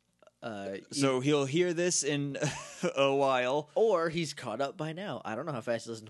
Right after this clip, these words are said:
Speaker 1: If it's like me, he can just drain 'em all
Speaker 2: Well,
Speaker 1: day,
Speaker 2: there's, this
Speaker 1: so.
Speaker 2: is episode ninety-nine, so there's ninety-eight episodes in front of this one.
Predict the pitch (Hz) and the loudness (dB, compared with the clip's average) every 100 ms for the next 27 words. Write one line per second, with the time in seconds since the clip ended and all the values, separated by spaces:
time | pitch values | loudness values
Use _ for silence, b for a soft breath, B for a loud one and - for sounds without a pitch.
0 | - 143 131 139 160 139 170 190 151 147 | -6 -4 -4 0 0 0 -4 -4 -4 -4
1 | 139 139 120 117 110 147 180 117 92 127 | -2 -2 -6 -8 0 0 0 -4 0 0
2 | 151 170 170 156 147 - - 156 151 127 | 4 4 2 -2 -8 -8 -4 0 0 0
3 | 131 120 113 104 98 90 104 101 123 127 | -4 -2 -4 -4 -6 -10 -10 -8 -2 -2
4 | 135 135 135 135 131 120 113 113 117 107 | 0 -2 -2 -2 -2 -2 -4 -4 -2 -2
5 | 104 104 107 104 98 92 92 82 67 | -4 -8 -8 -8 -8 -10 -10 -12 -12